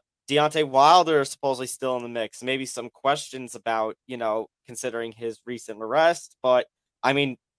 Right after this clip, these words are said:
uh, Zan, Nate Diaz, uh, was recently, uh,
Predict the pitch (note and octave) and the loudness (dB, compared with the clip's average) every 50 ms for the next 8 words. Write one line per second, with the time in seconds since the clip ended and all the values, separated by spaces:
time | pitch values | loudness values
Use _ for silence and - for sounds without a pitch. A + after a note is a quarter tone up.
0 | _ _ _ _ _ _ _ _ _ _ _ _ _ - C#3 C#3 C3+ D#3 E3 F3 | _ _ _ _ _ _ _ _ _ _ _ _ _ -2 -2 -2 4 6 6 8
1 | E3+ D#3+ C#3+ D#3+ E3 E3 D#3 - D#3+ F#3 F#3 F3 E3 D3+ C#3+ - - D3+ C#3+ C#3 | 8 6 6 4 4 4 4 2 4 8 8 10 8 8 6 2 0 2 4 6
2 | C3+ C3+ A#2+ A2+ C#3 C3 - C#3 C#3 C3 - C#3 B2 - _ - C#3+ C3+ C3+ C3+ | 6 4 2 -2 -8 -8 -6 -8 -8 -8 -10 -12 -16 -16 _ -10 -8 -6 -6 -4
3 | B2 B2 B2+ B2 B2 A#2+ A#2+ | -2 -2 0 0 0 -2 -2